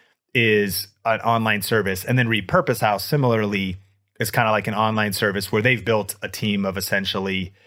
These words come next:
you just pay them and they're contractors. But what's cool is they give you a, eventually a dedicated person. Uh, depending on the package you pick, they'll, they'll brand out the way your, your clips or your vertical videos look.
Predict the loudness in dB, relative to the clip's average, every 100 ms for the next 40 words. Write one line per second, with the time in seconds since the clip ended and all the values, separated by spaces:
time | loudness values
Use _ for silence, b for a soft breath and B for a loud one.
0 | _ -2 -2 -2 0 0 2 2 2 -2
1 | 0 -2 -2 -2 -2 0 -2 0 -2 -4
2 | B B 0 2 4 2 4 4 2 2
3 | 2 4 2 0 0 0 0 -2 0 0
4 | 0 -2 -4 -2 -2 0 0 -2 -4 b
5 | b b b -2 0 2 2 2 0 0
6 | 0 -2 -6 -2 -2 0 -4 -4 -2 -2
7 | 0 0 2 2 2 2 -2 -2 -2 -2
8 | -2 -2 -4 -8 _ _ _ _ _ _
9 | -2 -2 -4 -2 0 0 -2 -2 0 0
10 | -2 -2 -2 0 0 -2 -4 -4 -4 -4
11 | -12